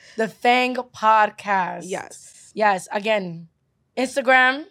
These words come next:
Speaker 1: What's the other social media websites?
Speaker 2: Instagram, TikTok, and YouTube. We are The Fang Podcast. Um, and you can also follow us on Anchor. Um, that's where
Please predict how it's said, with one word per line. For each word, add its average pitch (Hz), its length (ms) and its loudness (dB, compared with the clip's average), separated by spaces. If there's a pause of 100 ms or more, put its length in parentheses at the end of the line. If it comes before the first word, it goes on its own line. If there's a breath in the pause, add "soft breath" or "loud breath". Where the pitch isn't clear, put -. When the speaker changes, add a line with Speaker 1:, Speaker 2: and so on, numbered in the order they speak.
(1000)
Speaker 1:
What's 285 160 -12
the 220 80 -6
other 208 180 -8
social 196 300 -14
media 185 200 -14
websites? 185 220 -18
Speaker 2:
Instagram, 302 480 -2
TikTok, 269 440 -2
and 226 160 -4
YouTube. 226 340 -6
We 220 140 -4
are 202 260 -2
The 185 240 -4
Fang 247 300 -6
Podcast. 190 760 -4 (540 soft breath)
Um, 202 520 2
and 202 200 -2
you 233 60 -6
can 196 100 0
also 262 220 2
follow 247 280 4
us 233 220 0
on 214 180 -2
Anchor. 214 720 -2
Um, 185 260 -2
that's 185 280 -4
where 202 260 0